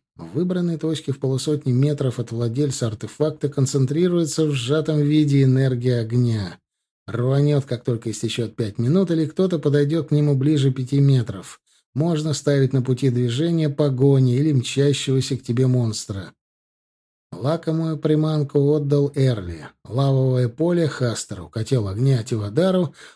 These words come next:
огненный вихрь и земляные плети — Корнелу, убежище — Джоан. Себе оставил дюжину покровов, ледяную хмарь, вибрацию источника и водяной вал.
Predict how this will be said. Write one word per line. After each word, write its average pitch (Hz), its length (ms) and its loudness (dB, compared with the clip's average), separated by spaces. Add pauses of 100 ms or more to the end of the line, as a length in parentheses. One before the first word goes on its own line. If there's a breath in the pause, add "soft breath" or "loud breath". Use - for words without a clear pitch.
(120 loud breath)
огненный 196 480 4
вихрь 190 360 4
и 165 40 6
земляные 170 560 4
плети — 156 420 2
Корнелу, 131 720 2 (140)
убежище — 180 640 0
Джоан. 110 680 -4 (260)
Себе 160 380 2
оставил 135 440 2
дюжину 113 400 0
покровов, 170 680 -4
ледяную 135 500 4
хмарь, 170 380 0
вибрацию 143 720 2
источника 170 680 -2
и 180 120 2
водяной 139 440 4
вал. 98 440 -4